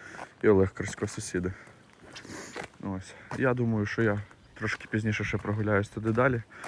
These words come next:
і покажу вам, що буде там. Основні правила достатньо прості. У нас буде відбуватись три тури по п'ять годин. Е, зараз, е, спортсмени отримали сигнал в вхід, е, в сектор, зайшли в сектор. Зараз будуть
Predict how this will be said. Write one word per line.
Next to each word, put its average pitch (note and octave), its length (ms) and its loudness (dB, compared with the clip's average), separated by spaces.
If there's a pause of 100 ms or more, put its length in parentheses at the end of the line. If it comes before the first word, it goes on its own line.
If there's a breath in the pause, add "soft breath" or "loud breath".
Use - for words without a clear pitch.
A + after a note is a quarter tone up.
(360 loud breath)
і - 40 -8
покажу A2 400 0
вам, G#2+ 200 2
що - 180 2
буде G2+ 220 -2
там. F#2+ 240 0 (300)
Основні - 380 -2
правила D3 220 -2
достатньо C3+ 420 -4
прості. - 260 -8
У G3+ 40 -6
нас D#3 160 -2
буде B2 180 -2
відбуватись A#2+ 480 0
три B2 200 -2
тури G#2 300 -2
по C#3+ 140 -10
п'ять G#2+ 200 0
годин. G#2 460 -4 (1000 loud breath)
Е, G#2 160 0
зараз, A#2+ 480 4
е, G#2+ 300 0
спортсмени A2+ 460 -4
отримали G#2 500 -6 (600 loud breath)
сигнал A2 280 -2
в G#2 200 -4
вхід, - 380 -4 (120)
е, A2+ 40 2
в G#2 220 -2
сектор, F#3 440 -6 (280)
зайшли A#2 480 0
в - 80 -6
сектор. F#3 440 -6 (920 loud breath)
Зараз A#2 260 2
будуть G#2+ 400 -2